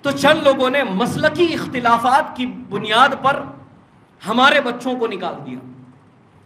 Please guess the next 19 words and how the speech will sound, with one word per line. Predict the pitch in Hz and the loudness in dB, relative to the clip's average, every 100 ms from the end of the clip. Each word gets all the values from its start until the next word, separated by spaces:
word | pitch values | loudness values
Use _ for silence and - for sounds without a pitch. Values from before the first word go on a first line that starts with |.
| _ _ _ _ _ - | _ _ _ _ _ 0
اور | 220 285 | 4 4
اس | 330 - | 2 -2
کی | 302 | -4
خبر | - 262 294 | -2 2 2
پہنچی | - 247 247 | 2 -2 -2
حاجی | 226 214 220 | 0 0 0
عطاء | 247 - 214 | -2 0 2
الرحمان | 226 214 185 190 208 185 - - - - _ - _ - _ _ _ 175 | 2 0 0 0 0 -2 -8 -14 -18 -20 _ -20 _ -20 _ _ _ -6
رحمت | 180 226 233 | 0 2 2
اللہ | 226 208 | 2 2
علیہ | 175 165 160 | 0 -2 -8
کو، | 147 - - - - _ _ 165 | -12 -14 -16 -20 -20 _ _ -6
حاجی | 190 214 | -2 -2
عبد | 214 | -2
الوہاب | 196 190 196 208 | -2 0 2 2
رحمت | 185 175 180 | 0 -2 -2
اللہ | 180 165 | -2 -4
علیہ | 160 151 147 | -4 -6 -10
کو۔ | 147 | -12